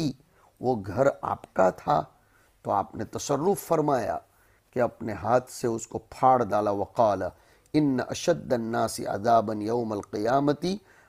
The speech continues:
الذین یشبہون بخلق اللہ۔ اوپر تھا یزاحون، یہاں ہے یشبہون۔ پھر اس کے بعد کا ترجمۃ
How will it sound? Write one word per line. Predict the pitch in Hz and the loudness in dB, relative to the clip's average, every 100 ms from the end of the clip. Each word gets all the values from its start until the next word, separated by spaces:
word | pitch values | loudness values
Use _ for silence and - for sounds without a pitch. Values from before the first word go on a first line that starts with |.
| _ | _
الذین | 123 123 117 110 139 156 | -2 0 0 0 0 2
یشبہون | 131 123 123 - 190 156 151 147 139 196 208 | 2 0 2 2 2 0 2 4 4 4 6
بخلق | 180 151 - 113 - | 6 4 4 2 0
اللہ۔ | 98 78 71 - _ - _ - | -6 -4 -6 -6 _ -20 _ -4
اوپر | 143 - 135 | -2 0 0
تھا | - 107 | -2 -4
یزاحون، | 110 107 107 147 151 156 180 196 - - _ _ _ | -4 -4 6 6 6 4 2 2 0 -4 _ _ _
یہاں | 117 101 101 92 | -8 -6 -6 -6
ہے | 92 | -8
یشبہون۔ | 95 - 170 156 160 135 151 127 117 _ _ - - _ _ _ | -8 2 2 2 0 0 0 0 -4 _ _ -20 -20 _ _ _
پھر | - 208 202 185 - _ _ _ _ _ - | 2 6 6 4 -6 _ _ _ _ _ -10
اس | 139 | -6
کے | - 139 | -2 2
بعد | 131 160 175 | 4 4 4
کا | 160 | -2
ترجمۃ | 147 127 127 131 | 0 -2 -2 -2